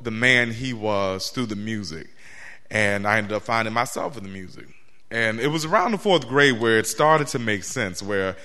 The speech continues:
I didn't realize then what I was doing, but I was looking to find who I wanted to be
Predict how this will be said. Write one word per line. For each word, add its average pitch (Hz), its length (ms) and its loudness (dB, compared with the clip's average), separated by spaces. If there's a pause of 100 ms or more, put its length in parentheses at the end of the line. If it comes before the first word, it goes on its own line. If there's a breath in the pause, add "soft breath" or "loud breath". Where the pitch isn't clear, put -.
(380 loud breath)
I 117 120 2
didn't 127 180 4
realize 123 460 8
then 127 180 0
what 107 100 -2
I 98 100 2
was 92 180 -6
doing, 101 260 -6
but 98 100 -4
I 98 120 2
was 95 340 -6 (140)
looking 123 540 -2
to 107 140 -2
find 113 440 4
who 110 100 -4
I 104 120 6
wanted 104 440 -4
to - 100 -8
be 101 440 -6